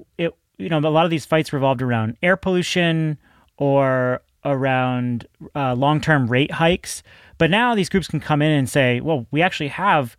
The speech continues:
this solar and storage option or whatever mix of resources that is a lot cheaper than building this gas plant or keeping this gas plant open." And it feels to me like a major turning point for a lot of these fights around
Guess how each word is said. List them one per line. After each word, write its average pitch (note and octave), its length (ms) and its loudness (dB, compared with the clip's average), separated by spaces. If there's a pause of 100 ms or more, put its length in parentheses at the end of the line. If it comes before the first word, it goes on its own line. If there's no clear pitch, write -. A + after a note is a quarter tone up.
(300)
this D3+ 160 2
solar D#3 340 2
and B2+ 140 0
storage D3 400 0
option C3+ 440 -2
or B2+ 80 0
whatever C#3+ 280 0
mix C#3 240 0
of A#2 100 -6
resources B2 680 -4 (320)
that D3 100 4
is C#3 300 0
a C#3+ 80 -2
lot D#3+ 200 2
cheaper C#3+ 460 -2
than B2 480 0 (220)
building D3+ 320 4
this C3+ 180 -2
gas C3 300 0
plant C3+ 340 -2
or C3 120 -4
keeping C#3+ 320 -4
this B2 120 -2
gas A#2+ 240 0
plant A#2+ 320 -4
open." A#2+ 500 0 (400)
And A#3 120 0
it G3+ 40 -2
feels A#3+ 260 0
to F#3+ 100 -6
me G3 120 0
like D#3+ 140 2
a C3 60 2
major C#3 440 2 (120)
turning C#3 420 0
point B2 420 -2
for B2 480 2 (720)
a C3+ 80 0
lot C#3 300 4
of C3+ 240 -2 (140)
these B2 500 -2 (320)
fights - 520 -2 (120)
around A#2+ 600 0